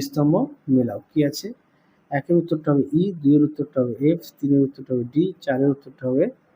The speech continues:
এ, পাঁচের উত্তরটা হবে সি, ছয়ের উত্তরটা হবে বি। পরবর্তী দেখো কি আছে, পিত্ত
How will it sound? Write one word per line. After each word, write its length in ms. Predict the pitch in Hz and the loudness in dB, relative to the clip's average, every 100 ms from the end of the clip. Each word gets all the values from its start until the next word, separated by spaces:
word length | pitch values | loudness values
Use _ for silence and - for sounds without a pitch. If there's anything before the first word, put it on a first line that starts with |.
| _ _ _ _ | _ _ _ _
এ, 120 | 143 160 226 _ _ _ _ _ | -2 -2 -2 _ _ _ _ _
পাঁচের 260 | 139 135 165 156 | -6 -2 -2 -2
উত্তরটা 240 | 156 - | -6 -4
হবে 120 | 123 117 | -2 -4
সি, 120 | - 180 247 - | -6 -6 -6 -6
ছয়ের 240 | 131 135 135 | 0 2 2
উত্তরটা 260 | 135 - 139 | -2 -4 -2
হবে 140 | 208 277 _ 123 | -2 -4 _ 0
বি। 160 | 151 151 156 _ _ _ _ _ _ _ _ _ _ _ _ 156 | 4 4 0 _ _ _ _ _ _ _ _ _ _ _ _ 0
পরবর্তী 320 | 156 160 170 | 2 2 -2
দেখো 200 | 165 165 175 | -4 -6 -6
কি 80 | 135 120 | -6 -6
আছে, 200 | - 165 233 _ _ _ _ _ _ _ _ _ _ _ _ _ - | -6 -10 -10 _ _ _ _ _ _ _ _ _ _ _ _ _ -2
পিত্ত 260 | 185 - | -2 0